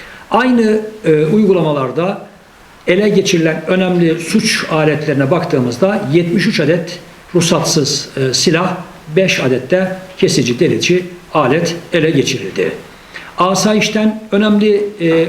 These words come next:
operasyonlar bu Mayıs ayının ikisinde oldu ama burada biliyorsunuz kırk beş adet, e, ruhsatsız tabancanın parçalanmış halinde işte kabza, namlu, şarjör ve benzeri arkadaşlarımız, e, ortak bir, e, çalışmayla, e, ilimizde burada,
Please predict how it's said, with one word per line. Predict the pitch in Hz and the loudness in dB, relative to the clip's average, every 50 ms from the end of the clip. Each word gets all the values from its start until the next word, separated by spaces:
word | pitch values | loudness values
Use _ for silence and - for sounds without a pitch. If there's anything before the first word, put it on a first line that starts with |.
| - | 0
operasyonlar | 190 175 - 185 185 165 - - 165 151 151 165 185 185 175 | -2 0 2 2 2 2 0 0 0 0 0 0 0 0 0
bu | 185 185 185 190 196 | 2 2 0 0 0
Mayıs | 190 196 196 196 190 - 185 | 0 2 2 2 0 0 0
ayının | 175 170 170 170 170 | 0 0 0 0 0
ikisinde | 165 170 170 - - 196 175 170 | -2 -2 -4 -2 0 0 2 2
oldu | 165 160 170 | 2 2 0
ama | 185 170 160 160 170 | 0 0 0 0 0
burada | 165 156 175 175 180 | 0 2 2 2 2
biliyorsunuz | 185 165 151 131 170 185 - - | 2 2 2 2 0 -2 -4 -4
kırk | - 180 - - | -6 -6 -4 0
beş | - 190 156 - - - - - - - - - - - - | 0 0 0 0 -2 -4 -6 -12 -16 -18 -20 -20 -16 -6 -2
adet, | 156 139 170 175 170 170 170 - - - | 2 2 2 2 2 -2 -4 -6 -4 -2
e, | 156 151 147 147 147 143 143 143 143 | 0 2 2 2 0 0 0 0 0
ruhsatsız | 160 170 170 - 180 170 - - 170 | 0 0 0 0 -2 -2 -4 -6 -8
tabancanın | - - 170 170 165 147 127 123 143 139 135 160 190 190 - - - - - | -6 -6 -4 -2 -2 -2 0 0 0 0 0 0 -2 -4 -6 -8 -14 -6 -2
parçalanmış | 160 160 - - - 156 156 156 165 175 - - | -2 0 0 2 2 2 2 2 2 0 0 -2
halinde | 147 139 123 113 113 113 165 175 | -2 -2 -4 -4 -4 -2 -2 -2
işte | 175 175 - 143 | -2 -2 -4 -6
kabza, | - - 170 156 131 - - 131 131 | -6 -4 -4 -4 -4 -2 -2 -2 0
namlu, | 151 156 127 110 113 135 147 | 0 0 -2 -2 -2 -4 -2
şarjör | - - 151 - - - 165 175 175 170 160 - - - - - | -2 -4 -4 -4 0 0 0 2 0 -2 -6 -10 -12 -10 -2 0
ve | 180 - | 2 2
benzeri | 151 123 117 127 131 165 | 2 2 2 0 0 0
arkadaşlarımız, | 160 135 - 147 131 123 - - 117 110 120 160 156 156 - - - - - - - - - | -2 -2 -2 -2 -4 -4 -4 -6 -6 -2 0 0 0 0 -2 -6 -10 -18 -20 -20 -18 -8 -2
e, | 143 135 127 127 131 131 | 0 2 2 2 2 2
ortak | 160 156 156 156 190 190 185 - 147 | 2 2 2 2 0 0 0 0 0
bir, | 127 117 - - - - 135 | 0 0 0 -4 -6 -4 -2
e, | 127 123 120 120 | 0 0 0 0
çalışmayla, | - 165 156 147 - - - 120 110 107 135 160 175 170 - - - - - - - - - - | 0 0 0 0 -2 -2 -4 -4 -2 -2 -2 -2 -2 -4 -6 -10 -14 -18 -20 -20 -20 -20 -10 -4
e, | 151 139 131 | 0 2 2
ilimizde | 131 131 196 185 160 131 117 - - 190 170 202 | 4 4 2 2 2 2 0 0 -2 -2 0 0
burada, | 185 131 104 147 160 175 165 | 0 0 0 0 -2 -2 -2